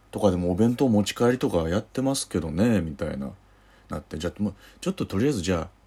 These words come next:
まあ、聞くだけ聞いてみるか」って言って、「え、行きましょう」って言って、僕がもうバーッと階段地下降りてね、その、入ったんですよ。そしたらもう、本当におしゃれな、薄暗い照明のね、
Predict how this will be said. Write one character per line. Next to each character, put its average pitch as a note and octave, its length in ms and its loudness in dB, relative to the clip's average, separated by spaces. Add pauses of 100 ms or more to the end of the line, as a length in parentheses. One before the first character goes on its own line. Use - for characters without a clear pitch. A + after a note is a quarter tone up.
(220)
ま G2+ 100 -4
あ、 - 60 -8
聞 - 100 -8
く C#3+ 80 0
だ C#3 100 4
け D3 100 0
聞 C#3 180 -4
い D3+ 40 -4
て F#3+ 120 0
み D3 100 0
る - 60 -6
か」 - 160 -10
っ - 20 -16
て - 140 -14
言 - 20 -14
っ - 40 -16
て、 - 200 -14 (720)
「え、 F2 100 -2
行 E2+ 120 -4
き - 60 -8
ま E2+ 120 -2
し - 100 -4
ょ F2+ 80 0
う」 D#2 40 -6
っ - 20 -8
て - 120 -18
言 - 240 -10
っ - 20 -10
て、 - 60 -16 (680)
僕 D#2+ 180 -8
が D#2+ 80 -4
も D#2 120 -6
う D2 40 -10
バ D#2 100 -4
ー - 40 -6
ッ - 20 -8
と - 80 -18
階 D#2 140 -8
段 D2+ 100 -10
地 - 100 -14
下 - 120 -10
降 D2+ 100 -8
り F2 120 -4
て - 120 -12
ね、 E2 160 -14
そ - 140 -16
の、 - 160 -14 (500)
入 - 140 -6
っ - 20 -10
た - 120 -10
ん - 20 -6
で - 80 -12
す - 80 -14
よ。 E2 80 -20
そ E2 80 -10
し - 20 -10
た D#2 80 -8
ら D#2 60 -8
も D2+ 80 -6
う、 - 40 -14 (720)
本 G2+ 180 -8
当 G#2+ 140 0
に F#2+ 300 2 (260)
お F2+ 60 -8
し F2+ 80 -4
ゃ D#2+ 80 -2
れ D2 80 -6
な、 - 160 -16 (280)
薄 E2+ 200 -8
暗 D#2+ 320 -4
い D2+ 120 -6 (500)
照 D#2+ 220 -8
明 D2+ 140 -6
の D2+ 140 -8
ね、 F#2+ 160 -4